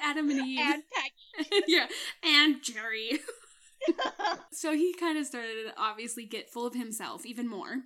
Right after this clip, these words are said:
Speaker 2: Or,
Speaker 1: And
Speaker 2: like, with, with his parishioners, <laughs> it's like Barb on Stranger Things. They're like, "But what about Jerry?"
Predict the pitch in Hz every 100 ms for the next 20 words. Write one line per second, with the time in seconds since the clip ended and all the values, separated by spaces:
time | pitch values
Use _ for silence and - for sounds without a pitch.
0 | _ _ 302 370 302 294 302 302 277 285
1 | 339 285 - 254 226 349 269 262 320 302
2 | 320 226 320 302 - 320 240 - 185 196
3 | 220 277 302 - 294 277 277 277 - 285
4 | 262 247 247 220 233 294 277 370 403 -
5 | 494 508 480 539 539 320 392 - 571 523
6 | 523 508 494 403 269